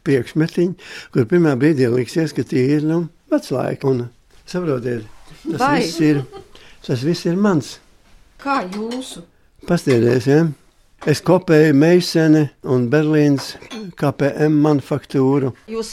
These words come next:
Speaker 2: apgleznojāt tos
Speaker 1: Jā, jā, es
Speaker 2: traukus?
Speaker 1: apgleznoju. Un tas būs cilvēkiem šausmīgi smieklīgi skatīties. Un tur ir trīs tādas apaļas tasītes, viena formāta. Pastiedies, lūdzu.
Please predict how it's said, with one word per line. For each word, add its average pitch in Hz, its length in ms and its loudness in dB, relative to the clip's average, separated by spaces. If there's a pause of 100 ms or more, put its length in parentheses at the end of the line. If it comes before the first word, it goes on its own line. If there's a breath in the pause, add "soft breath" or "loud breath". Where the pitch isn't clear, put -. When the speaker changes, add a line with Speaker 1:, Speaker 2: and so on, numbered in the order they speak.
Speaker 2:
apgleznojāt 285 920 -6
tos 190 180 -10
Speaker 1:
Jā, 160 80 -6
jā, 233 300 -2
es 143 100 -8
Speaker 2:
traukus? 220 60 -4
Speaker 1:
apgleznoju. 156 480 0 (340 loud breath)
Un 151 100 0
tas 170 160 4
būs 147 220 4
cilvēkiem 156 480 4
šausmīgi 147 480 0
smieklīgi 123 500 2 (220)
skatīties. 139 560 2
Un 127 100 2
tur 165 200 4
ir 135 100 0
trīs 160 340 0
tādas 139 380 -2
apaļas 147 400 -2
tasītes, 123 500 -4
viena 123 220 2
formāta. 131 480 -2
Pastiedies, 127 480 -2
lūdzu. 123 240 -4